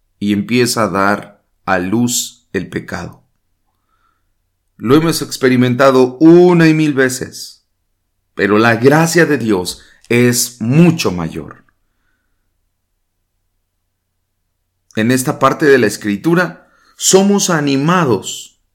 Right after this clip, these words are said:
a creer que toda buena dádiva y todo don perfecto desciende de lo alto. Y es que el amor, la bondad y la gracia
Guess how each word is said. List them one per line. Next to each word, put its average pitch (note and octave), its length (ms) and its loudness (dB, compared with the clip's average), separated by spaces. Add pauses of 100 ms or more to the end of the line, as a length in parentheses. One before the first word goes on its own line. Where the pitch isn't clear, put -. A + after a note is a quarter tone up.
(140)
a A2+ 240 -8
creer C#3+ 560 2
que A2+ 160 -2
toda F#3 600 0
buena D3 460 -4
dádiva G2 680 -4 (280)
y B2+ 240 -4
todo G3 340 6
don E3+ 240 0
perfecto C3+ 680 -4 (300)
desciende F#3 640 2
de F3 120 -2
lo E3+ 180 0
alto. F#3+ 600 -4 (1300)
Y C#3 160 -2
es G3+ 120 0
que - 440 0
el B2+ 220 0
amor, F3+ 880 0 (380)
la A#2 220 0
bondad C#3+ 680 -2 (420)
y C3+ 160 -4
la G#2 380 -2
gracia C#3 680 -4